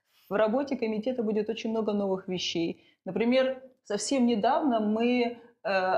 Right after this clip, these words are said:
опять обсуждали, э, э, новый виток работы уже молодёжной палаты Думы Владивостока, которая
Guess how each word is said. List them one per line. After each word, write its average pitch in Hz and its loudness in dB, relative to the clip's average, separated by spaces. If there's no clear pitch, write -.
опять 220 0
обсуждали, 196 0
э, - -6
э, - -2
новый 220 2
виток 214 -2
работы 208 0
уже 180 -2
молодёжной 208 2
палаты 202 -2
Думы 190 0
Владивостока, 190 -2
которая 240 0